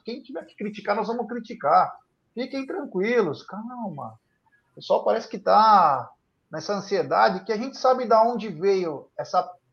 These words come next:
essa pilha que tá acontecendo, hein? Comecei a detectar alguns sinais aí de,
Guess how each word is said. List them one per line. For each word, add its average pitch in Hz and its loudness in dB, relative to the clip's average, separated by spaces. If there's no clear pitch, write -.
essa 170 -4
pilha 233 0
que 214 -12
tá 202 0
acontecendo, 196 -6
hein? 160 -18
Comecei 160 -6
a 190 4
detectar 190 0
alguns 180 4
sinais 151 -4
aí 151 -4
de, 147 -8